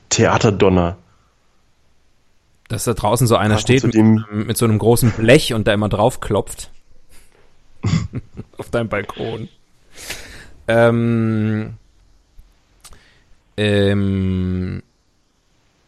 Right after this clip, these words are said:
Speaker 2: ja, Destruktion, da waren wir gerade mal wieder. Ähm, das ist ja eigentlich der Sinn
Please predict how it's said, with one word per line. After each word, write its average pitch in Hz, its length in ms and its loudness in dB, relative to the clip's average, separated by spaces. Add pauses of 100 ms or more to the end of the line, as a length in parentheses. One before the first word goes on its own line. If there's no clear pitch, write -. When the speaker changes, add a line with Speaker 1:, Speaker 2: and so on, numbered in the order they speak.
(240)
Speaker 2:
ja, 123 300 0 (120)
Destruktion, 117 880 -2 (120)
da 117 180 2
waren 95 160 0
wir 90 140 -6
gerade 87 400 -10 (140)
mal 101 180 -2
wieder. 87 300 -8 (640)
Ähm, 104 580 0 (300)
das 156 160 2
ist 190 120 -4
ja 175 120 2
eigentlich 139 200 -4
der 135 120 0
Sinn 156 320 -4